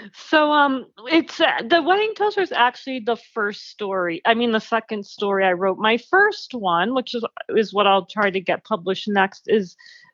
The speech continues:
vastly, vastly different. You know, The Wedding Toaster is more rom-com,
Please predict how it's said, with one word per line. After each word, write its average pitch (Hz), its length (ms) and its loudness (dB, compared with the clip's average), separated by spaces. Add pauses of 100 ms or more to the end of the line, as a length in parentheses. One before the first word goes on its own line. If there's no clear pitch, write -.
vastly, 214 880 0
vastly 175 800 -2
different. 180 460 -4
You 202 80 -2
know, 226 100 2
The 226 80 2
Wedding 262 320 2
Toaster 247 380 -2
is 233 80 -2
more 220 220 2
rom-com, 180 1200 0